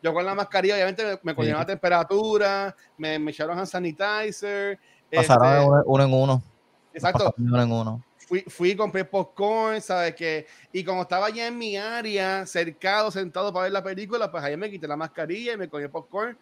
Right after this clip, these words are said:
Speaker 1: ¿Sabes qué? Fue una experiencia normal. Maybe, obviamente, eh, cuando tú vayas a ver Tenet, que va a ir un montón de gente a verla, puede que sea distinto, pero yo siento que,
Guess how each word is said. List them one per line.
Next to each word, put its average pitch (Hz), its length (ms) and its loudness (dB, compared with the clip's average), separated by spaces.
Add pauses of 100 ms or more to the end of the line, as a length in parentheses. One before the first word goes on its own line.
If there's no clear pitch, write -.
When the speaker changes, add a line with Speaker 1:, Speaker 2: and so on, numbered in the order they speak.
(220)
Speaker 1:
¿Sabes 190 240 0
qué? 190 100 -8
Fue 175 120 -4
una 208 60 -2
experiencia 254 380 -6
normal. 151 460 -4 (300)
Maybe, 190 220 2
obviamente, 226 600 4
eh, - 60 -10
cuando 170 580 2
tú 170 100 -4
vayas 190 300 2
a 208 80 0
ver 208 220 -4 (580)
Tenet, 190 400 -2
que 170 140 -4
va 160 60 6
a 156 60 6
ir 180 100 2
un 202 80 2
montón 202 200 0
de 202 100 -2
gente 196 280 -4
a 185 60 -2
verla, 175 460 -4 (280)
puede 190 260 6
que 208 80 0
sea 196 160 0
distinto, 190 640 -2
pero 147 300 0 (260)
yo 202 340 0
siento 269 380 -4
que, 214 300 -8